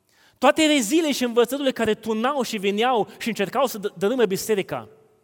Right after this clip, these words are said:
Toate atacurile peste biserica în diaspora care era acolo împrășteată, vedem în acele două epistole lui Petru, o va purta și o va duce și viața lui de biruință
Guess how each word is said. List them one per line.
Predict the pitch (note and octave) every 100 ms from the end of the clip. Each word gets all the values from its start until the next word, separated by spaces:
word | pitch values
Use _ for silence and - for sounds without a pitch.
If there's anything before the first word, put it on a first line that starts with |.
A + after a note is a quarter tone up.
| _ _ _ _ _ _ _
Toate | - C#4+ D4 E4 D#4+ - -
atacurile | G#3 A3 - D4+ C#4+ C4+
peste | C4+ B3+ B3
biserica | G#3+ C#4 C4+
în | A#3+
diaspora | G#3+ A3 - - C#4+ A#3+
care | - G3+
era | F#3+
acolo | F3+ E3+ G3
împrășteată, | E3+ E3+ - F#3+ C#3+ C3+ A#2+ -
vedem | E3+ F#3
în | A3 G3+
acele | D#3+ G#3 F#3+
două | G3+
epistole | F#3 C4 F#3+
lui | D#3 D3
Petru, | C#3 - A2 - _ _ _
o | G#3+
va | B3 B3
purta | B3+ A#3 - D4
și | C4+
o | C4
va | A#3+
duce | A3 C4 G3+
și | - G3 - - - -
viața | D3 A#3 G3 - C4
lui | B3 A#3+ E3+ B2+ - D3+
de | G3+
biruință | G3 A3 B3 A3 - D3 G#2+